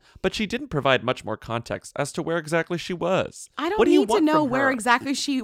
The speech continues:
Speaker 2: is.
Speaker 1: What do you want from her?
Speaker 2: <laughs> We don't need to know that.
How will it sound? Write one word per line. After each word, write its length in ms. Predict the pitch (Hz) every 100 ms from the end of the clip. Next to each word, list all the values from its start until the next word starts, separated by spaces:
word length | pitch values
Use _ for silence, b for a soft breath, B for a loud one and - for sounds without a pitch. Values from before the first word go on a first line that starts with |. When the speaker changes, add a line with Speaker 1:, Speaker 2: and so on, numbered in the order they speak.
| 233
Speaker 2:
is. 340 | 269 254 180 -
Speaker 1:
What 120 | -
do 120 | 254
you 80 | 240
want 300 | - - -
from 160 | 156 139
her? 240 | 135 120 -
Speaker 2:
<laughs> 60 | 330
We 40 |
don't 140 | 466
need 120 | 392 403
to 160 | 427
know 180 | 311 381 466
that. 400 | 277 196 170 151